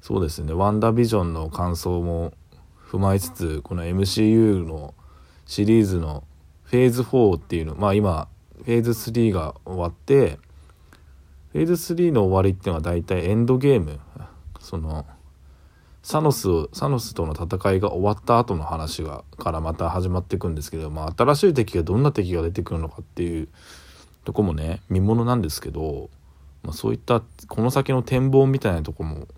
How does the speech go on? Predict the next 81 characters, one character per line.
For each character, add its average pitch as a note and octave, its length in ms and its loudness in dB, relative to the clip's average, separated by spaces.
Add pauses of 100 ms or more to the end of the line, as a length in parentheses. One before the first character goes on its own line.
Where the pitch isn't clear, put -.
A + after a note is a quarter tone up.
踏 - 120 -6
ま G#2+ 180 4
え G2+ 60 2
て E2 140 -6
話 F2 320 -4
せ F#2 60 -8
た - 100 -10
ら D2 140 -8
な D2 160 -8
と - 100 -12
思 C#2+ 100 -8
い C#2 60 -10
ま C#2+ 200 -10
す。 - 260 -16
ま G#2 160 0
あ、 G2 80 0
今 B2+ 260 0
回 F#2+ 240 2
の F#2+ 320 0 (460)
再 A2+ 240 0
履 A#2+ 80 2
修 G#2+ 160 -2
の E2 80 -2
進 E2 240 -4
捗 D#2 240 -6
は、 E2 100 -2
と F2 140 -4
り A2 120 2
あ A#2 60 2
え G2+ 60 0
ず F2 80 -6
フ B2 140 0
ェ C3 60 6
ー - 40 6
ズ C3 120 0
ツ C3+ 180 -2
ー B2+ 60 4
ま F#2 140 2
で D#2+ 100 -2
は D#2 80 -4
見 D#2+ 160 -4
終 E2+ 140 -2
わ F#2 80 2
っ F#2 100 -4
た B2 100 2
っ A#2+ 40 0
て - 200 -8
い - 20 -2
う D#2 40 -4
と D2+ 120 -10
こ - 100 -12
で C#2 80 -12
す - 120 -12
ね。 G2+ 260 -2 (760)
ア G#2 140 2
ン G2+ 80 0
ト F2+ 100 -2
マ D#2 120 -2
ン D2 80 -6
ま C#2+ 100 -6
で C#2+ 80 -10
見 D2 120 -8
ま D2 140 -10
し - 80 -10
た - 120 -12
と - 120 -16
い G1+ 140 -14
う。 - 40 -18 (200)
ま F2+ 140 -6
あ、 - 20 -4
ど F2+ 120 -2
れ A#2+ 100 2
も A2+ 120 2
面 F2+ 100 2
白 B2 180 -2
か C#3+ 60 2
っ D3 80 -4
た G2 140 0
な、 F2+ 160 2
や E2+ 60 0
っ D#2 60 -6